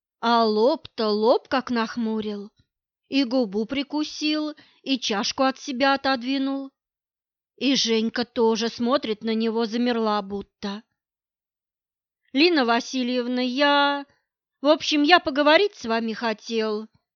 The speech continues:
Не знаю, с чего начать только». «Ой, не пугайте меня, Денис.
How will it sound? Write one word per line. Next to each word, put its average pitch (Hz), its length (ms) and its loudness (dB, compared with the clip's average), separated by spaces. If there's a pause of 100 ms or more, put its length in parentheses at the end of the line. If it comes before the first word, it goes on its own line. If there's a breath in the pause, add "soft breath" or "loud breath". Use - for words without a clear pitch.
(460)
Не 285 180 2
знаю, 302 380 4
с - 20 -6
чего 330 280 0
начать 254 540 0
только». 208 600 -6 (1400)
«Ой, 294 360 6
не 302 180 6
пугайте 302 640 2
меня, 269 360 4
Денис. 262 680 -2